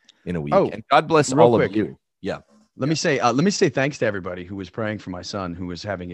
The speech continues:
Speaker 2: a crazy fever and sickness and things. Um, I shared that, you know, I was, he was, he was sick, and, like, there was, it was, like, I don't know, a couple hundred likes. It was crazy. It's probably the biggest tweet I've had, which is great. I love that about Twitter. That's a, that's a beautiful thing. So thank you all.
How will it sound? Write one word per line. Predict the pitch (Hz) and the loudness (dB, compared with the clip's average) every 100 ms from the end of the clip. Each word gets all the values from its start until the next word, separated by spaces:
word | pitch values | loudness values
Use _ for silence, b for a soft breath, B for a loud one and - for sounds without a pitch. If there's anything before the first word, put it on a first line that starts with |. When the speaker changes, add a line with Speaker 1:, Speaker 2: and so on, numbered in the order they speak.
| 82 | -14
Speaker 2:
a | - | -10
crazy | - 117 101 90 | -2 -2 -2 -6
fever | 107 104 95 92 | -6 -6 -6 -10
and | |
sickness | - 95 101 - | -10 -12 -12 -12
and | 92 | -10
things. | 95 92 - _ _ _ _ | -8 -8 -12 _ _ _ _
Um, | 92 90 87 | -8 -6 -6
I | 98 | -8
shared | - 107 98 98 | -4 -4 -4 -6
that, | - | -8
you | 101 | -8
know, | 87 | -6
I | |
was, | 87 - | -10 -14
he | 92 | -14
was, | 95 - | -12 -12
he | 95 | -14
was | 92 - | -14 -10
sick, | 104 90 | -10 -10
and, | 87 | -12
like, | 87 82 - | -14 -14 -10
there | 110 | -8
was, | 98 - - | -8 -10 -16
it | |
was, | 98 60 85 | -18 -16 -18
like, | - _ - | -18 _ -12
I | 80 | -12
don't | 82 | -12
know, | |
a | - | -12
couple | - - | -12 -8
hundred | 110 92 87 | -8 -8 -10
likes. | 87 90 71 | -10 -10 -12
It | |
was | 90 | -10
crazy. | 156 117 82 | -6 -6 -8
It's | - | -8
probably | 117 104 | -8 -6
the | 82 _ _ _ _ _ _ | -10 _ _ _ _ _ _
biggest | 117 101 - | -10 -10 -10
tweet | 127 90 | -10 -8
I've | 82 | -8
had, | 104 85 | -8 -8
which | 80 - | -12 -16
is | 90 | -8
great. | 117 107 - | -4 -4 -6
I | 87 | -6
love | 98 98 85 | -4 -4 -6
that | 80 | -10
about | 82 78 - | -8 -12 -10
Twitter. | 85 82 | -10 -8
That's | 104 | -8
a, | 90 | -6
that's | 90 98 | -6 -6
a | 87 | -8
beautiful | 92 82 78 | -10 -10 -12
thing. | 76 | -14
So | - - | -12 -6
thank | 113 101 | -6 -4
you | |
all. | 92 95 | -6 -6